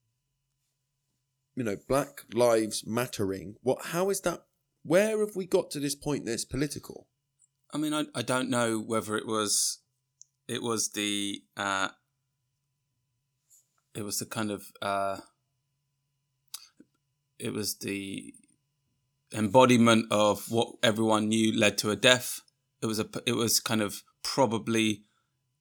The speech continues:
Speaker 2: indicating a view that there is police brutality, um, which is a, you know, which is a perspective on one side of, you know, as we say, this argument.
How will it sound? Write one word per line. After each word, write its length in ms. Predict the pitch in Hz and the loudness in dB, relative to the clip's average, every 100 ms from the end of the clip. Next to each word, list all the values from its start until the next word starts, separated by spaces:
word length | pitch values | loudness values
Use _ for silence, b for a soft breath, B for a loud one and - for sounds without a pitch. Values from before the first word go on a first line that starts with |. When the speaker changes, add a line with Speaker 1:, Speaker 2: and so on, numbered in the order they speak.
| _ _ | _ _
Speaker 2:
indicating 840 | 139 127 113 113 120 113 - 107 | 4 4 4 0 0 0 0 -2
a 60 | 104 | -2
view 300 | 104 113 110 | -2 0 2
that 240 | 107 - - | 0 -2 -8
there 280 | 113 110 | -2 0
is 160 | 110 107 | 0 -2
police 360 | - 113 117 107 | -2 -2 0 -2
brutality, 840 | 120 110 123 117 110 120 110 113 _ b b b _ | -4 -2 2 2 0 -2 -4 -6 _ b b b _
um, 540 | 113 104 101 101 98 92 _ _ _ _ _ _ | -2 0 0 -2 -8 -14 _ _ _ _ _ _
which 180 | 113 - | -8 -4
is 100 | 120 | 0
a, 200 | 117 117 - _ _ - | -2 -4 -20 _ _ -10
you 140 | - | -2
know, 80 | 120 | 0
which 160 | 101 107 | 0 -2
is 80 | 110 | -2
a 60 | |
perspective 520 | - 117 - 120 104 | 0 -2 0 -2 0
on 140 | 101 104 | -2 0
one 240 | 113 107 | 2 2
side 260 | - 104 101 | 0 0 0
of, 180 | 98 - | -2 -4
you 140 | 127 | -6
know, 80 | 101 | -2
as 180 | 101 98 | 0 -2
we 80 | 104 | -2
say, 180 | - 101 | -2 0
this 200 | 101 110 | 0 2
argument. 500 | 107 95 101 104 | 0 0 -4 -4